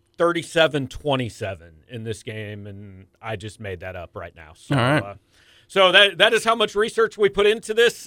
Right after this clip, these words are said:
Speaker 1: Um, we will be there at six P M tonight. Basketball practice at one thirty. We'll be there. Uh, we will be at a, uh,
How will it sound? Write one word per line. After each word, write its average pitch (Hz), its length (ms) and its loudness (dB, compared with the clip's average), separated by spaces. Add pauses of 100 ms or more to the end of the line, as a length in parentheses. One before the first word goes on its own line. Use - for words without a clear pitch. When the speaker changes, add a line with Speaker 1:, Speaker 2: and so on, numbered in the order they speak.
Speaker 1:
Um, 165 520 2 (300)
we 160 160 4
will 185 120 6
be 196 160 -4
there 185 340 2
at 165 200 2
six 202 240 -2
P 214 180 -6
M 196 160 -4
tonight. 202 420 -2 (100)
Basketball 185 460 2
practice 180 400 -4
at 170 120 -2
one 160 240 -2
thirty. 214 560 0
We'll 160 180 -2
be 147 200 -2
there. 202 420 0 (380)
Uh, 147 440 4
we 156 140 0
will 160 180 -2
be 165 380 0
at 151 260 2
a, 143 320 2
uh, 123 420 2